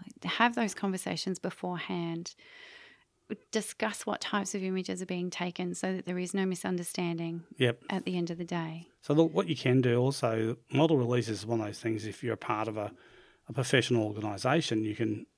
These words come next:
Speaker 2: usually, they've produced a model
Speaker 1: Mm.
Speaker 2: on.
Speaker 1: Mm.
Speaker 2: But there is actually apps you can get which are quite good.
Speaker 1: Yes.
Speaker 2: Um, so, um, I think there's one called Easy Release.
Speaker 1: Yes.
Speaker 2: Um, you can download it.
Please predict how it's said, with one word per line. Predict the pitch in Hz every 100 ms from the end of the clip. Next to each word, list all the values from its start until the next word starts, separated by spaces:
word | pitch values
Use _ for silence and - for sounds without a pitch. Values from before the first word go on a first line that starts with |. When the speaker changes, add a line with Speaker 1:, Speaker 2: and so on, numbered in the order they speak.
| _ _
Speaker 2:
usually, | - 135 110 110 113 - _ -
they've | 135 107
produced | - 113 117 110 -
a |
model | 113 98 98
Speaker 1:
Mm. | 98 180 180
Speaker 2:
on. | 123 123 127 - -
Speaker 1:
Mm. | 196
Speaker 2:
But | 190
there | 147
is | 151
actually | 156 - 127
apps | 123 -
you | 139
can | 131 123
get | 117
which | 120 113
are | 127
quite | - 123 110
good. | 175 226 -
Speaker 1:
Yes. | - 185 185 - - - _ -
Speaker 2:
Um, | 135 123 123 123 123 120 175
so, | - 127
um, | 123 120 117 123 120 117 113 113 110 113 120 - _
I | -
think | 143
there's | 127 107
one | 131 117
called | 110
Easy | 117 127 123
Release. | 123 131 165 170 -
Speaker 1:
Yes. | 196 185 180 180 - - - -
Speaker 2:
Um, | 120 117
you | 120
can | 117
download | 113 120 117 120 120
it. | 120 131